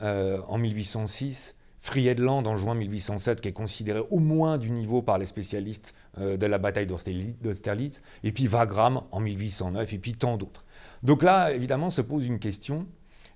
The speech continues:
euh, en géopolitique, c'est qu'est-ce qui fait, euh, qu'est-ce qui fait la victoire napoléonienne, ou qu'est-ce qui fait que Napoléon a pu remporter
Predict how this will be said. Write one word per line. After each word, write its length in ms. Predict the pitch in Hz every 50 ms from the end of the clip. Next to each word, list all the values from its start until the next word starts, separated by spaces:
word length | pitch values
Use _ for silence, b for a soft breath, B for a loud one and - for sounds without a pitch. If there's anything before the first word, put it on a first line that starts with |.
| B -
euh, 160 | 107 107 110
en 100 | 110 110
géopolitique, 580 | 104 107 98 113 113 117 165 175 170 - - - - - - - - - -
c'est 180 | - - 127
qu'est-ce 300 | - 165 175 156 170 -
qui 140 | - - 117
fait, 440 | - - - - 151 175 - - - - - - - - - - - - - - - - 113
euh, 340 | 107 95 95 92 87 90 92
qu'est-ce 200 | - 139 - -
qui 100 | - 131
fait 180 | - - 160 165
la 120 | 135 101
victoire 400 | 98 107 107 - - 127 120 107
napoléonienne, 560 | 101 92 82 95 90 85 85 92 110 143 165
ou 60 | 160 -
qu'est-ce 220 | - 113 95 -
qui 120 | - 110
fait 180 | 95 - 160 156
que 80 | - 101
Napoléon 480 | 95 92 90 - 92 87 92 107 -
a 80 | - -
pu 180 | - 120 127
remporter 560 | 107 98 104 92 101 117 - - - 131 117